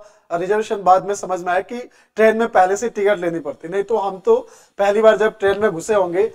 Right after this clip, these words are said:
तो कहीं ना कहीं conductor को ढूंढ रहे होंगे किराया किसको देना है, ठीक है। अब जब हमने देखा ही नहीं तो हम उसको ढूंढेंगे ना। अब काले कोट वाला है तो हम कहने लग गए कि देखिएगा एक conductor हमें बड़ा परेशान कर रहा है, जबकि वो ticket मांग रहा है। मैं गवर्नमेंट ticket खरीदा ही नहीं तो कहां से ticket दूं?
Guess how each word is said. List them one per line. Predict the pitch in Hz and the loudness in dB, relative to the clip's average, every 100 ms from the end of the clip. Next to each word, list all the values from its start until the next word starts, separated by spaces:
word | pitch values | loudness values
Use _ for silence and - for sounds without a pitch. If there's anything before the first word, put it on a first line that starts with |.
| - _ | -12 _
तो | 233 | -6
कहीं | 226 220 | -2 0
ना | 233 | 0
कहीं | 233 | -2
conductor | 220 202 196 190 220 | 0 0 0 -2 -2
को | 220 | -2
ढूंढ | 180 196 | -2 -2
रहे | 185 | 0
होंगे | 185 247 | 0 0
किराया | 240 214 202 | 2 4 4
किसको | 202 - 190 | 0 -4 -4
देना | 156 131 | -6 -10
है, | - _ _ _ _ 180 | -20 _ _ _ _ -8
ठीक | |
है। | 175 | -8
अब | 156 | -4
जब | 190 208 | -2 -2
हमने | 196 233 | -2 2
देखा | 214 226 262 | 4 4 4
ही | |
नहीं | 240 | 2
तो | 233 220 | 0 -2
हम | 220 | -4
उसको | 220 254 | -4 -4
ढूंढेंगे | 226 220 233 202 | 0 0 0 0
ना। | 202 214 - _ _ _ _ _ _ 190 | 0 0 -4 _ _ _ _ _ _ -10
अब | - | 2
काले | 208 208 | 4 4
कोट | 226 240 220 | 4 2 4
वाला | 214 226 | 6 6
है | 240 | 4
तो | 247 | 0
हम | 240 220 180 _ _ | -4 -6 -8 _ _
कहने | 226 214 226 | -2 0 4
लग | 208 165 | 2 4
गए | 208 233 - _ _ - | 2 2 -4 _ _ -4
कि | |
देखिएगा | 180 214 220 214 | 0 0 2 2
एक | 208 202 | 2 0
conductor | - 190 196 226 202 | -2 -4 -2 -2 -2
हमें | 196 | 0
बड़ा | 185 | -2
परेशान | 180 170 170 208 220 | -2 -4 -4 -4 -2
कर | 214 | -2
रहा | 202 | 0
है, | 208 - _ | -2 -6 _
जबकि | 220 220 | -4 -2
वो | 262 | -4
ticket | 254 254 233 | 4 6 6
मांग | 180 151 | 2 -2
रहा | 135 | -8
है। | 123 _ _ 208 | -12 _ _ 2
मैं | 254 | 4
गवर्नमेंट | 233 233 233 | 4 2 -2
ticket | 240 240 240 | 2 2 2
खरीदा | 220 202 226 | -2 2 4
ही | |
नहीं | 226 | 2
तो | 233 | -2
कहां | 233 240 240 | 0 2 2
से | 262 | 0
ticket | 233 233 208 | -4 -2 -2
दूं? | 220 | -6